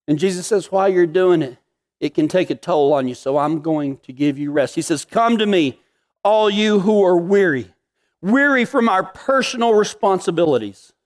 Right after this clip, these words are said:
And he also says, "And who are burdened." Or your Bible might say, "heavy laden." What that burdened or heavy laden are the responsibilities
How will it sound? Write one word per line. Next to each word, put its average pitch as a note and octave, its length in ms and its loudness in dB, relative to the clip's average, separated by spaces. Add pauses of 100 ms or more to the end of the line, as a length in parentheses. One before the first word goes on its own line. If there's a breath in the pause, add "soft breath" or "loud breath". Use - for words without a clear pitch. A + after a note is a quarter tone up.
(240)
And C#3+ 140 0
he C#3 100 2 (160)
also C#3+ 360 -2
says, B2 600 -2 (400)
"And B2+ 180 -4
who C3+ 300 -4
are A2 280 -2 (440)
burdened." G2+ 540 -6 (500)
Or E3+ 140 0
your F3+ 200 0
Bible D#3+ 420 0
might D3+ 240 -2
say, C3+ 320 0 (240)
"heavy D#3 300 0
laden." C3+ 600 -2 (340)
What A3 220 -2
that G3 400 0
burdened A3+ 540 0
or G3 180 2
heavy A3 340 2
laden G3 520 0 (300)
are G#3 140 0
the G3+ 120 2
responsibilities A3+ 1400 2